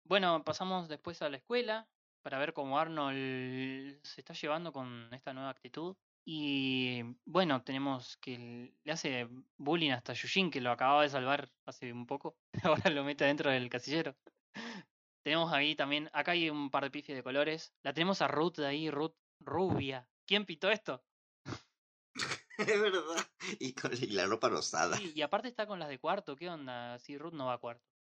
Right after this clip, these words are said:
Speaker 2: Igual Ruth siempre está ahí de fondo con todos los pies de cuarto, así que
Speaker 1: Sí.
Speaker 2: la maestra Slovak también tiene otro color.
Speaker 1: Sí, todos tienen otro color. Vemos la última aparición de Billy, porque Arnold lo asusta.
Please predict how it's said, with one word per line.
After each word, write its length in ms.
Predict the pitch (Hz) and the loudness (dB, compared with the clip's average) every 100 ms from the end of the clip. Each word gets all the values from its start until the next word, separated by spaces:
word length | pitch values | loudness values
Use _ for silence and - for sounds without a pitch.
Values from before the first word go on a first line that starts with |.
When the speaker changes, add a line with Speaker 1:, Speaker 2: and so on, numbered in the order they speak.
| _ _ _ - | _ _ _ 2
Speaker 2:
Igual 240 | 120 160 | 6 6
Ruth 160 | 156 147 | 4 4
siempre 280 | 107 76 | 2 2
está 360 | 73 78 64 64 | -2 -6 -6 -4
ahí 160 | 67 78 | -4 -4
de 100 | - | -8
fondo 460 | - 80 80 76 | -8 -6 -4 -6
con 160 | 65 71 | -6 -6
todos 160 | 73 | -4
los 80 | 71 | -6
pies 160 | - 71 | -6 -8
de 80 | 73 | -6
cuarto, 300 | 67 67 - | -10 -12 -12
así 160 | - | -12
que 180 | - 135 _ _ | -12 -14 _ _
Speaker 1:
Sí. 160 | - 285 165 _ | -14 -12 -14 _
Speaker 2:
la 100 | - | -6
maestra 260 | 95 123 113 | -4 0 0
Slovak 240 | 120 127 110 | 4 4 4
también 260 | 82 117 | 2 2
tiene 260 | - 78 76 | 2 -4 -4
otro 220 | 71 71 | -6 -6
color. 280 | 71 69 139 _ _ - | -4 -4 -6 _ _ -10
Speaker 1:
Sí, 220 | 175 165 | -6 -4
todos 200 | 175 156 | -2 -2
tienen 200 | 139 131 | -2 -6
otro 140 | 127 | -6
color. 440 | 127 131 156 170 185 _ _ _ _ - | -4 4 4 4 -2 _ _ _ _ 2
Vemos 300 | 165 170 151 | 4 4 4
la 120 | 143 | 4
última 180 | 165 160 | 4 2
aparición 300 | 139 139 156 | 2 0 -2
de 80 | 143 | 0
Billy, 420 | 151 165 160 170 _ _ | 0 0 -4 -6 _ _
porque 240 | 135 127 | -10 0
Arnold 280 | 139 156 143 | 2 2 2
lo 60 | 127 | 0
asusta. 600 | 123 190 180 - 143 143 | 0 0 0 2 0 0